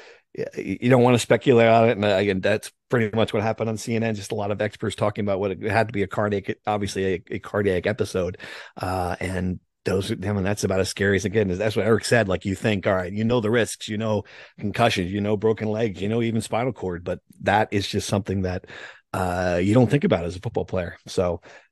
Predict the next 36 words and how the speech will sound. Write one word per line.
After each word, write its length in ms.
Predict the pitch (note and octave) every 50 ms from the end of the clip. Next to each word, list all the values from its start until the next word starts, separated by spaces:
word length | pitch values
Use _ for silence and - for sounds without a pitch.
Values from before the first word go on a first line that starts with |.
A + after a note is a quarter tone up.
| _ _
um, 460 | - F#2 F#2 F#2 F2+ F2 F2 E2 D#2+ - -
obviously 680 | - G2 G2+ G2+ - - - G2+ F#2+ G2 F#2 F2+ - - -
our 180 | - F2 F#2 G2
thoughts 440 | F#2+ - - G#2 F#2+ - - - -
are, 300 | - G2 G2 F#2 F#2 -
are 100 | - G2
with 220 | F#2+ F#2 F#2+ - -
him 180 | A2+ G#2+ G#2
and 80 | G2+ F#2
the 60 | F2
Bills, 400 | F2+ G2 G2+ G#2 G2 F#2 - -
and 120 | F#2+ F2
hoping 340 | E2+ A2+ A2 - - F#2+ F#2
for, 180 | - - G#2 G2+ - -
hoping 300 | D3 F3+ E3 E3+ D3 B2+
that 120 | B2 A#2
this 140 | A#2+ C#3 -
story 320 | - - C#3 C3 A#2+ A2
has 160 | A#2 A#2+ G#2 G#2+
a 60 | G#2
happy 280 | A2+ A2 G#2 - A2
ending, 380 | A2 G#2+ G2+ G#2+ G2+ F#2+ F#2+ - - - - - - - - _ -
um, 420 | A#2 G#2 G2 G2+ G2 F#2+ F#2+ F#2 - - -
or 180 | G#2+ G#2+ A2
at 60 | G2
least 280 | F#2+ A2 A2 - - -
one 220 | G2+ G2 G2 G2
that, 200 | F#2+ F#2 F2+ - - - - -
uh, 220 | F#2 F#2 F2+ E2+
that's 240 | E2 F#2 F#2 - -
not 100 | G2 F#2
as 120 | F#2 E2+ F#2+
awful 420 | F#2 F#2 - - F2+ E2 D#2 -
as, 380 | - E2+ E2 D#2+ - - - -
as, 360 | - G2 F2 E2+ - - -
as 220 | E2 F2 F2 -